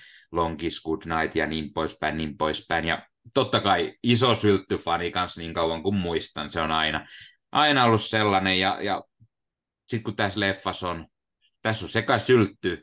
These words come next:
että tässä on mukaan Renny, niin tähän oli jo semmonen silloin aina, että jes, tää on kova. Ja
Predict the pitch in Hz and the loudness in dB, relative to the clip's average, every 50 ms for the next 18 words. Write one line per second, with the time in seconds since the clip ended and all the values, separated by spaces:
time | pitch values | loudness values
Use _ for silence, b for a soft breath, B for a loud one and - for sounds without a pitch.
0 | _ - - 92 - - 98 - - - 92 82 87 82 76 - 78 78 78 85 | _ -6 -6 -6 -2 -2 -2 -2 0 -2 -2 -2 -2 -4 -2 0 0 0 2 2
1 | 82 82 80 80 78 76 78 73 76 76 78 76 B B B B B B B - | 0 0 0 -2 -4 -6 -6 -6 -8 -8 -10 -10 B B B B B B B -4
2 | - 92 104 110 95 95 92 87 85 82 82 85 90 85 85 85 82 80 78 73 | -2 0 2 2 2 4 4 4 4 4 4 2 0 -2 0 -2 -2 -2 -2 -2
3 | 78 80 82 82 80 82 80 78 78 80 82 - _ - 80 92 92 87 - - | -2 -2 -2 0 0 0 0 -2 -4 -6 -8 -10 _ -6 -4 -2 -2 -2 -4 -2
4 | - 92 85 85 82 82 - 87 87 80 80 85 80 80 80 82 80 - | -2 -2 -2 -2 -4 -4 -4 -4 -4 -2 0 0 0 0 0 -2 -4 -4